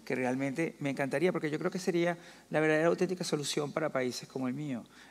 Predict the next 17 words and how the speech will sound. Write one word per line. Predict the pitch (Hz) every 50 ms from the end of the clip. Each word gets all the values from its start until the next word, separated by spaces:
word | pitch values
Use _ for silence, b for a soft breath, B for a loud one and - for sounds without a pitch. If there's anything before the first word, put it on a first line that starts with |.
| B -
¿Entiendes? | 135 131 - 151 147 139 135 127
Que, | - 131 120 120
que | - - - 127 117
no | 117 139 135
tengas | 127 - 147 143 151 147
que | - 156
depender | 147 135 131 123 127 127 127 131
de | 143 135
algo | 139 147 135
tan | - - - 170 170 170
diabólico | 156 151 147 143 139 139 143 135 -
y | 135 123
tan | - 156 156 160
espantoso | 156 - - 135 123 127 120 - 131
como | - 117 117
el | 113
petróleo. | - 113 - 127 123 113 107 101